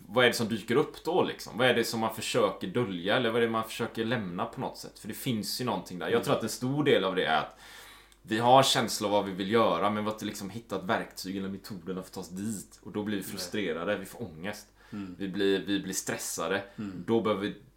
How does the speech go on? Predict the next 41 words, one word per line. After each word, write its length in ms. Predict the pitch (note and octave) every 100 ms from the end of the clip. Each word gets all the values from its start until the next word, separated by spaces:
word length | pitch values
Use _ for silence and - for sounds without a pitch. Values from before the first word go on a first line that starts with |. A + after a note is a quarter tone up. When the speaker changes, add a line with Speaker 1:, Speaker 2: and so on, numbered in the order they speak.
| _ _ - -
Speaker 1:
dämpa 500 | C3 A2 - - C#3
det 100 | G#2
på 160 | -
något 180 | F2+ -
sätt. 240 | - - _ -
Och 100 | G2+
då 140 | C3
blir 180 | A#2 A2+
det 260 | A2 G#2+
lättare 600 | A2 A#2 - - - G#2+ C#3+ - _ _ -
att 240 | A#2 - _
ta 200 | A#2+ F2
vissa 240 | F#2 -
saker. 360 | - - - -
Så 100 | A#2
tänker 280 | - B2 G2
jag. 160 | F2 -
Att 80 | - -
det 140 | A#2
Speaker 2:
Ja. 100 | D#3
Speaker 1:
hänger 120 | E3 F#2+
ihop, 200 | A#2 - -
va? 80 | - -
Speaker 2:
Nej, 140 | B2+
men 120 | D#3+ E3
det 120 | E3+
är 40 |
ju 100 | C3
så. 360 | B2+ E3+ A#2 A2+ C#3+
Och 240 | C#3 C3 -
vi 140 | A#2+ D#3+
alla 200 | D#3+ C3+
är 60 |
ju 140 | C#3+ A2
unika 420 | B2+ A2 - G2+
och, 80 | F2 - _
och 160 | - A2
magiska 540 | A#2 A2 E2+ F2+ A2
och 120 | G#2 G2+
fantastiska. 680 | G#2+ - - - G2+ -
Speaker 1:
Mm. 200 | D3+ F2